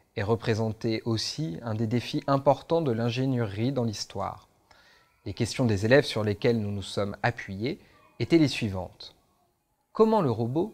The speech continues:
va-t-il faire pour se déplacer ? Comment va-t-il faire pour se baisser ? À la question « Comment le robot va-t-il faire pour se déplacer ? » un enfant peut répondre «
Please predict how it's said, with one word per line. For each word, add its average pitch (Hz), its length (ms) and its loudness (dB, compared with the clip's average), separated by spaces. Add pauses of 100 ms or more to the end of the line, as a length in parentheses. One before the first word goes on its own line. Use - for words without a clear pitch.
(140)
va-t-il 117 300 -4
faire 151 260 -2
pour 131 200 -8
se - 100 -6
déplacer ? 123 640 -2 (680)
Comment 175 260 0
va-t-il 127 280 0
faire 156 240 -4
pour 117 160 -6
se - 100 -4
baisser ? 113 400 -2 (1300)
À 107 80 -2
la 117 120 8
question « 131 560 2
Comment 135 300 8
le 123 140 6
robot 117 380 2
va-t-il 104 360 -4
faire 117 220 2
pour 95 160 -10
se - 100 -8
déplacer ? » 110 540 0 (300)
un 123 140 6
enfant 156 340 6
peut 120 180 2
répondre « 117 540 2